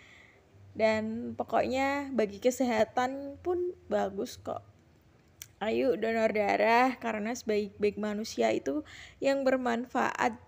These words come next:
bagi orang lain. Nah, da-, daripada darah kalian nganggur, nggak kalian apa-apain, mending kalian sumbangkan, kalian donorkan gitu. Ya, dan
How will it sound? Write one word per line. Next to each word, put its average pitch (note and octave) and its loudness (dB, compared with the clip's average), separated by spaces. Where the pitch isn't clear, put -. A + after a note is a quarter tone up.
bagi G3+ 0
orang G#3+ -2
lain. F#3+ -4
Nah, - -10
da-, A3 0
daripada A#3+ 6
darah A3+ 4
kalian G#3+ -2
nganggur, F#3+ -2
nggak - -2
kalian G#3 0
apa-apain, G#3 -2
mending A3 -4
kalian A3 -2
sumbangkan, G#3 -6
kalian G#3+ -6
donorkan G#3+ -2
gitu. F4+ 2
Ya, G#3 0
dan G#3 0